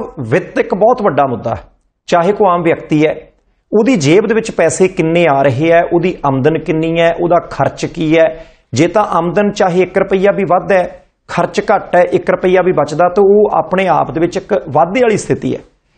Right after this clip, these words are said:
ਪਰ ਦੂਸਰੇ ਪਾਸੇ ਜੇ ਆਪਾਂ ਇਹ ਦੇਖੀਏ ਕਿ ਖਰਚ ਵੱਧ ਹੈ ਤੇ ਆਮਦਨ ਘੱਟ ਹੈ, ਅਸੀਂ ਕਰਜ਼ਾ ਲੈ ਕੇ ਆਪਣੀਆਂ ਰੋਜ਼ਮਰਰਾ ਦੀਆਂ ਲੋੜਾਂ ਪੂਰੀਆਂ ਕਰਦੇ ਹਾਂ ਤੇ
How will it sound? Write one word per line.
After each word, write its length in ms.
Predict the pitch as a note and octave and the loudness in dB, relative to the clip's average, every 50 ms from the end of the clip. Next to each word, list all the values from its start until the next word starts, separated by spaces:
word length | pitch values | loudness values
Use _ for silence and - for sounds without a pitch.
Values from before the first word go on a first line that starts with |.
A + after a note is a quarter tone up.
| _ _ - | _ _ -2
ਪਰ 100 | - - | -2 -2
ਦੂਸਰੇ 440 | C#3 G#2+ C#3 E3 F3 - - C4 C4+ | 0 0 0 0 2 2 2 0 2
ਪਾਸੇ 320 | C4 A#3+ A3 - - B3 | 2 2 0 2 0 -2
ਜੇ 180 | F#3+ E3 G3 G#3 | 0 2 2 2
ਆਪਾਂ 220 | G#3+ G#3+ - A#3 | 2 2 0 0
ਇਹ 100 | B3+ C#4+ | 0 2
ਦੇਖੀਏ 360 | B3 B3+ - - - E3+ C3 - - - _ _ _ _ _ _ _ _ | 0 0 -2 -2 0 -2 -2 -2 -4 -8 _ _ _ _ _ _ _ _
ਕਿ 80 | - B3+ | -4 -4
ਖਰਚ 420 | C4 - - F#3 F#3 F3+ - - | -2 -2 -4 -4 -4 -2 -2 0
ਵੱਧ 240 | A3+ A#3+ B3+ G3+ B3+ | 0 0 0 0 0
ਹੈ 60 | B3 | 0
ਤੇ 140 | A#3+ - A#3 | 0 2 0
ਆਮਦਨ 300 | G3+ F3 F3 E3+ A3 A#3 A#3 - | 0 0 0 0 -2 0 0 0
ਘੱਟ 160 | A3+ - - G#3+ | -2 0 0 0
ਹੈ, 80 | A3 | 0
ਅਸੀਂ 160 | G#3 - A3+ | 0 0 -2
ਕਰਜ਼ਾ 360 | - - F3 D3+ C#3 C3 G3 G3+ | -2 0 0 0 2 2 2 2
ਲੈ 120 | G#3 G#3 | 2 0
ਕੇ 160 | G3+ - A3 | 0 0 0
ਆਪਣੀਆਂ 360 | G#3 G3 - G3 G3+ G#3 G3+ | 0 0 0 -2 0 0 2
ਰੋਜ਼ਮਰਰਾ 400 | E3+ D#3 E3 D#3 D3+ F3 F3+ F#3 | 2 2 2 0 0 0 2 2
ਦੀਆਂ 340 | F3+ E3+ F#3+ G3 F#3+ F#3+ - - - - B2+ | 2 0 0 0 -2 -2 -4 -8 -8 -4 0
ਲੋੜਾਂ 340 | B2+ C#3 D3 D#3 F3 F#3+ F#3 | 2 4 4 4 4 2 0
ਪੂਰੀਆਂ 340 | F#3+ F#3 F3+ E3+ F#3 G3+ | 0 -2 0 0 0 0
ਕਰਦੇ 320 | F#3 G3 F3+ E3 C#3+ D#3+ F#3+ | 0 0 0 -2 0 0 0
ਹਾਂ 80 | G3+ | 0
ਤੇ 120 | G3 A3 | 0 -2